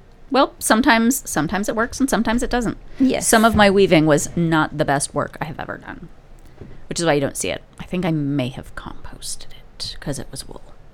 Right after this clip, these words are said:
Speaker 2: Oh.
Speaker 1: Like, it was that bad. It just went to the worms. It's probably at the bottom of the compost heap right now, living its best wormy life.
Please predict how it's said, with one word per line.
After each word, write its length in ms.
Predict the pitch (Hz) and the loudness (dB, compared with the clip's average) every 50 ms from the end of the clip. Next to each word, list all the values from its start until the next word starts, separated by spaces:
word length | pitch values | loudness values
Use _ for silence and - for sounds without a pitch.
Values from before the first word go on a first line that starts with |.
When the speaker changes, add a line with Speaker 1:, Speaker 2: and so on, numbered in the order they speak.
| - - - - - - - | -20 -20 -20 -20 -18 -8 -6
Speaker 2:
Oh. 120 | 285 349 311 | -4 -2 -2
Speaker 1:
Like, 140 | 185 180 196 | 0 2 4
it 40 | 190 | 4
was 160 | 180 165 170 139 143 151 151 | 4 4 2 -2 -4 0 2
that 320 | 165 147 139 143 - 131 | 4 4 4 4 2 0
bad. 440 | 123 135 117 113 107 - - - - - - - - - - - | -4 -4 -4 -4 -10 -12 -12 -14 -16 -16 -18 -20 -20 -20 -20 -14
It 140 | - - - | -12 -6 -4
just 360 | 160 151 - - - - - - - - - - - - - - - - - | -4 -4 -4 -6 -14 -16 -18 -20 -20 -20 -20 -20 -20 -20 -20 -20 -20 -10 -2
went 200 | 151 156 - - | -2 -2 -2 -4
to 60 | - | -8
the 80 | - 131 | -8 -8
worms. 500 | 80 62 - - - 151 - - - - - - - - - - - - - - - | -8 -8 -8 -8 -10 -10 -8 -10 -10 -12 -14 -18 -20 -20 -20 -20 -20 -20 -20 -20 -14
It's 100 | - - | -2 2
probably 200 | 202 180 170 165 | 4 6 6 6
at 60 | - | 4
the 60 | 156 | 2
bottom 240 | 127 151 139 131 131 | 4 4 4 4 4
of 60 | 120 | 0
the 60 | - 147 | -4 -4
compost 420 | - - - - - - - - | -6 -6 -8 -8 -10 -10 -8 -8
heap 160 | 139 117 - | -8 -8 -8
right 200 | - 127 - - | -8 -10 -8 -8
now, 280 | - - - - 156 - - - - - | -10 -10 -10 -10 -12 -14 -16 -18 -10 -4
living 240 | 160 156 143 151 139 | -4 -2 0 0 -2
its 140 | 139 - | -2 -4
best 360 | - 143 - - - - - - - - - - - - - - - | -4 -4 -4 -4 -6 -12 -16 -18 -20 -20 -20 -20 -20 -20 -18 -10 -4
wormy 260 | 151 147 - 98 - | -2 -2 0 -2 -4
life. 420 | - - - - - - - - | -6 -8 -10 -10 -14 -16 -20 -20